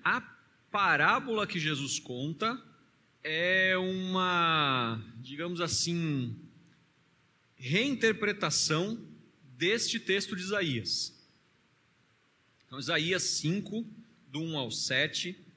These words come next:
fala assim: "Cantarei ao meu amado o seu cântico a respeito da sua vinha. O meu amado teve uma vinha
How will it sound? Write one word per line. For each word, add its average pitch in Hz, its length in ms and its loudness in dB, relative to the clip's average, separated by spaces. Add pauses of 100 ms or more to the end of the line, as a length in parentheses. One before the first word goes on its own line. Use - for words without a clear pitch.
(840)
fala 175 300 -2
assim: 127 520 0 (1800)
"Cantarei 202 560 4
ao 185 100 6
meu 151 220 4
amado 127 880 0 (720)
o 165 80 -10
seu 196 360 0
cântico 196 600 0
a 190 40 2
respeito 185 560 0
da 175 120 0
sua 233 400 -2
vinha. 131 460 -2 (2250)
O 156 100 -4
meu 214 260 6
amado 160 800 2 (960)
teve 196 420 4
uma 160 260 2
vinha 165 560 -2